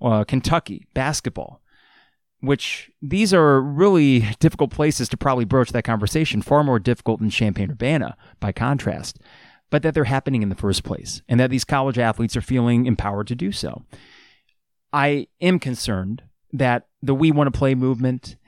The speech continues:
and all these different things, you know, the, the tentacles are wide-reaching, and I don't know how consistent the message may be. And I don't know if eighteen to twenty-two-year-olds, in the absence of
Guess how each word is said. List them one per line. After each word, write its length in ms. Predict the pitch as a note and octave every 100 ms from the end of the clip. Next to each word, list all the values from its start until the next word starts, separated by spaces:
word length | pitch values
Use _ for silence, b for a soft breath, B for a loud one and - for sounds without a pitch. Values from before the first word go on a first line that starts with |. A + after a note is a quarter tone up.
| b
and 140 | C3 C3
all 240 | D3 C#3+
these 240 | C#3 C#3+ A#2+
different 340 | C#3+ C3+ A#2+
things, 480 | C3+ C3 C3 C3+ A#2+
you 180 | - B2+
know, 120 | B2
the, 160 | A#2+ A#2+
the 140 | B2+
tentacles 500 | - D#3 D3+ D#3 C#3+
are 120 | B2+
wide-reaching, 880 | G#2+ B2+ C#3+ C#3 B2 C3 - C#3 C3+
and 160 | A#2+ A#2+
I 180 | A2+ A#2
don't 340 | A2+ C3+ C3
know 320 | B2 A#2+ A#2
how 160 | A#2 A2+
consistent 520 | - A2+ - D3+ C3
the 60 | A#2
message 480 | A2 B2 - B2 A2+
may 160 | A2+
be. 460 | G#2 D#3 F3+ - - _ _ _ B B B
And 120 | C3+
I 80 | B2
don't 260 | A#2+ C#3+ C3+
know 340 | C3 C3 B2
if 260 | - D3+ - -
eighteen 360 | B2+ - C#3
to 40 | A#2+
twenty-two-year-olds, 880 | - C3+ B2+ A#2 G#2+ G2 E2+ - - _ -
in 100 | A2+
the 160 | B2
absence 480 | A#2+ A#2+ - A#2 -
of 300 | A2+ G2+ F2